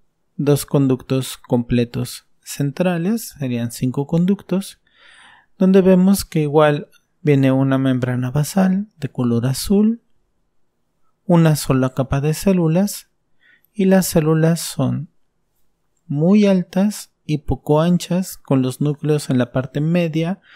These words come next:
incluso un poco basales, y estarían haciendo un epitelio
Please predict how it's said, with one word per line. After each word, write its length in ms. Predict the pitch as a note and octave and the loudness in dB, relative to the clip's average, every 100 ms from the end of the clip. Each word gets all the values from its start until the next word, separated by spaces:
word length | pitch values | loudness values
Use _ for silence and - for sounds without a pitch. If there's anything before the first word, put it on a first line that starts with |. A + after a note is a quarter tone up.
| - - - _ _ _ _ | -20 -20 -20 _ _ _ _
incluso 520 | D#3 D3 F3+ F3+ G3 | -2 2 2 4 2
un 140 | F3+ | 2
poco 380 | D#3 D3+ - D3+ | 2 0 2 0
basales, 800 | C3+ B2+ - C#3 C#3 A#3 - - _ _ _ _ _ _ _ _ _ _ _ - | 2 -2 -2 -2 0 -2 -6 -14 _ _ _ _ _ _ _ _ _ _ _ -8
y 120 | E3+ | -2
estarían 420 | C#3+ - C#3+ C#3+ | -2 0 0 2
haciendo 680 | D3 C3 - D#3+ E3 G3+ A3+ | 0 0 0 0 2 0 -2
un 180 | - D3+ | -2 0
epitelio 800 | C#3 C3 C3 - D3 C3 C3 - | 0 -2 -4 -2 -2 0 -4 -8